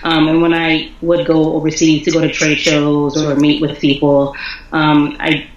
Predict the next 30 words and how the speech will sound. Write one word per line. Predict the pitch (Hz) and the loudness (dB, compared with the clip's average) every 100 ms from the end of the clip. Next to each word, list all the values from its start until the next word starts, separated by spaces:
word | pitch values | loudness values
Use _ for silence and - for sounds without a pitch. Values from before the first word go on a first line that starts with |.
| - | -2
you | 190 165 | -2 0
know, | |
back | 170 170 | -2 -2
then | 185 175 | 0 0
I | 170 | 0
did | 220 233 | 0 0
feel | 196 | 2
there | 175 | 2
was | 170 | 2
a | 151 | 0
lack | 147 - | -2 -2
of | 160 147 135 135 - | -2 0 -2 -6 -2
women | 180 165 | 0 2
of | 143 | 0
color | 160 143 165 240 - | 0 0 0 -4 -2
and, | 160 156 151 | 2 2 2
you | 180 | 2
know, | 160 151 147 - | 2 2 -2 -4
just | 196 180 | -4 0
women | 208 190 | 2 2
overall | 180 180 165 180 175 | 2 0 0 0 2
in | 165 | 2
the | 160 | 2
industry. | 190 202 - 151 | 0 -2 0 0
I | - | 0
think | 180 165 | 0 0
the | 156 | 2
industry | 165 160 175 156 | 0 0 0 -2
still | - 165 160 | 0 0 0
is | 156 147 147 - | 2 0 0 -6